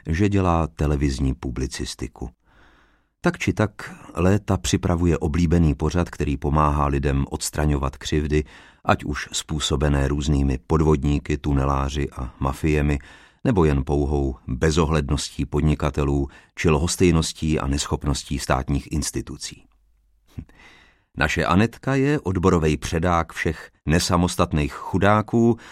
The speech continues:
co svý soukromý problémy nedokážou řešit sami a standardně,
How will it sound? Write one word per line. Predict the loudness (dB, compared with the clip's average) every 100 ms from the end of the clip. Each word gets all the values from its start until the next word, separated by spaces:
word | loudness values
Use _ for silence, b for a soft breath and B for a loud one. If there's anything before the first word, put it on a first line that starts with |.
| B
co | B -2
svý | 0 -2
soukromý | 0 0 2 2 4 2
problémy | 2 2 4 4 4
nedokážou | 4 2 2 0 2 0
řešit | 0 -4 -6
sami | -2 0 0 0
a | -4
standardně, | -8 0 2 4 2 0 0 -2